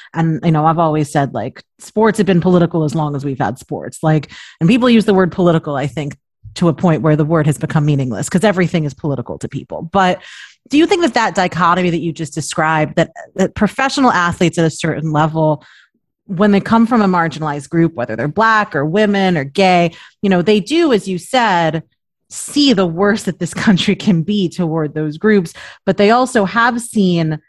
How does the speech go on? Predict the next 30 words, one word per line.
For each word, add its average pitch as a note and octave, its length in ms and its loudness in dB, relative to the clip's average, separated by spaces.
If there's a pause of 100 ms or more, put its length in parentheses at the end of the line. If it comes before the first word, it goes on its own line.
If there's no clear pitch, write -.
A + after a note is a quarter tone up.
(260)
how A3+ 560 2
this E3 180 -4
country F3+ 380 0
can F#3 340 0
fulfill E3 420 -6
some D3+ 220 -4
of D3 140 -6
its A#2+ 120 -14
promises. F#3 800 -2 (320)
So B3+ 120 2
do G#3 120 -2
you D#4 120 4
think D#4 200 0
that A#3 220 0
dichotomy F#3+ 960 0 (560)
motivates G3+ 840 2
some F3 240 0
of D#3+ 120 -2
these D#3+ 200 -2
athletes E3 760 -2 (360)
to A3 200 4
fight A3+ 340 -2
for G3+ 180 0
that E3 260 0
change F3+ 560 -2
because E3+ 280 -2
they E3 140 2
see, G3+ 540 2
you G#3+ 140 4
know, E3+ 220 2